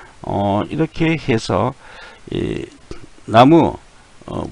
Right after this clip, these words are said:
부분을 갈라냅니다. 이렇게, 예, 나무 같은 거, 숲이, 예, 윤곽이 큰 것은 그대로 다 살립니다.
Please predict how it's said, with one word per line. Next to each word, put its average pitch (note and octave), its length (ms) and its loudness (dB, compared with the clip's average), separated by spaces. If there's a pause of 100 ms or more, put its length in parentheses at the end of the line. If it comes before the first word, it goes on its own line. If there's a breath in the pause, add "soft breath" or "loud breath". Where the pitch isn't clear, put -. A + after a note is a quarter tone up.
(160)
부분을 F3 540 2 (960)
갈라냅니다. F#2+ 600 2
이렇게, F2 480 -4 (640 loud breath)
예, F#2 260 -8 (960)
나무 D#3 400 4
같은 D3 440 0
거, B2 100 0
숲이, - 580 0 (160)
예, - 280 -10 (800 soft breath)
윤곽이 F#3 540 4
큰 - 280 -2
것은 F3 400 2
그대로 C3+ 380 0
다 - 220 0
살립니다. A2+ 880 -4